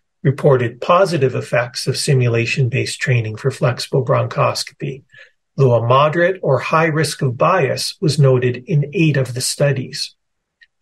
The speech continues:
Instructional features and outcome measures varied highly across studies. In the studies with the highest methodological quality and most relevant outcome measures,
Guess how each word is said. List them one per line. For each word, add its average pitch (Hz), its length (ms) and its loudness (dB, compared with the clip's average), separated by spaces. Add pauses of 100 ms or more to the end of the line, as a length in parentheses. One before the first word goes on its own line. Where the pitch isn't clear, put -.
(420)
Instructional 151 680 2
features - 840 0
and 135 180 0
outcome 160 480 2
measures 123 600 0
varied 143 380 2
highly 139 500 0
across 117 440 -2
studies. - 720 -2 (1200)
In 151 160 6
the 143 60 6
studies 185 560 2 (100)
with 151 240 4
the 135 80 2
highest 208 600 2
methodological 131 920 2
quality 123 720 0 (280)
and 139 160 6
most 147 300 2
relevant 147 540 4
outcome 160 520 0
measures, 127 640 -6